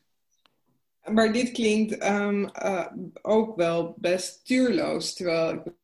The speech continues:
wel de indruk heb dat er een hele duidelijke lijn is in stijl en in vorm van bijvoorbeeld stukken. En ook, ehm, je hebt heel veel gemaakt in, in, eh, in je carrière als theatermaker.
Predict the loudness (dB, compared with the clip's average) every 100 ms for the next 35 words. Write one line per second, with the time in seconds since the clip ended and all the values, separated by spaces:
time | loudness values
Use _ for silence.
0 | _ -2 -2 -2 -4 -6 -6 -6 -4 -2
1 | -2 -4 -4 -4 -4 0 2 2 0 0
2 | 2 2 0 -2 -8 -8 -6 -6 -6 -6
3 | -2 2 4 2 2 -2 -6 -8 -2 -2
4 | -2 -6 -10 -8 -6 -8 -6 -2 0 0
5 | 0 -2 -4 -2 -2 -4 -6 -6 -6 -8
6 | -12 -10 -10 -10 -4 -2 -2 -2 0 0
7 | -2 -4 -4 -2 -4 -6 -4 -2 -2 -2
8 | -2 -2 -6 -6 -8 -8 _ _ _ _
9 | _ _ _ _ 0 0 -2 -4 -4 -10
10 | -4 -2 0 0 0 0 0 0 0 0
11 | -4 0 0 0 -2 -4 -4 -6 -4 -6
12 | -6